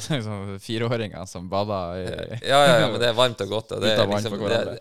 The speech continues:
Speaker 2: alle badene har ikke vært akkurat sånn, da.
Speaker 1: <laughs> Nei.
Speaker 2: Men det begynner der. Det begynner varmt og godt. Ehm,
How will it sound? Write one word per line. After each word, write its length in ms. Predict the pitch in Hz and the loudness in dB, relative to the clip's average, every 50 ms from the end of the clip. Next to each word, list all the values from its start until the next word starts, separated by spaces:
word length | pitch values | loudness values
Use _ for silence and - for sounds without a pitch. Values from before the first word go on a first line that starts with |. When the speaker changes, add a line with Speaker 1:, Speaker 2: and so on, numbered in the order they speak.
| _ _ _ | _ _ _
Speaker 2:
alle 320 | - 123 127 135 135 131 101 | -6 -4 -4 -2 -2 -2 -2
badene 420 | 95 101 98 113 107 104 101 95 | -2 -2 -2 -2 -2 -4 -6 -8
har 120 | 95 98 - | -8 -8 -6
ikke 140 | - 104 104 | -6 -6 -6
vært 160 | 107 - - 101 | -6 -6 -8 -10
akkurat 320 | - - 101 - - - | -10 -8 -8 -8 -8 -6
sånn, 300 | - 123 120 110 101 95 | -2 0 0 0 0 -2
da. 100 | 82 82 104 | -6 -6 -4
Speaker 1:
<laughs> 80 | 120 123 | -4 -6
Nei. 220 | 113 104 104 - - - | -6 -8 -8 -10 -10 -6
Speaker 2:
Men 80 | 131 131 | -4 -4
det 80 | 127 120 | -4 -2
begynner 320 | 123 127 135 143 131 101 | -2 -2 0 0 2 2
der. 280 | 98 95 98 113 - 123 110 | 2 2 2 0 0 -2 -6
Det 80 | 113 104 | -6 -6
begynner 300 | 117 127 127 123 104 98 | -6 -6 -6 -6 -8 -8
varmt 260 | 104 107 104 - - | -10 -12 -12 -14 -16
og 80 | 107 | -14
godt. 280 | 101 110 113 - _ _ _ _ _ _ _ _ _ _ _ _ _ _ _ _ _ _ _ _ _ _ _ _ | -12 -12 -14 -14 _ _ _ _ _ _ _ _ _ _ _ _ _ _ _ _ _ _ _ _ _ _ _ _
Ehm, 1040 | - - 120 123 120 120 120 117 117 117 113 113 113 113 110 107 104 107 107 104 104 | 0 4 4 6 6 6 6 6 6 4 2 2 0 -2 -4 -4 -6 -8 -8 -12 -14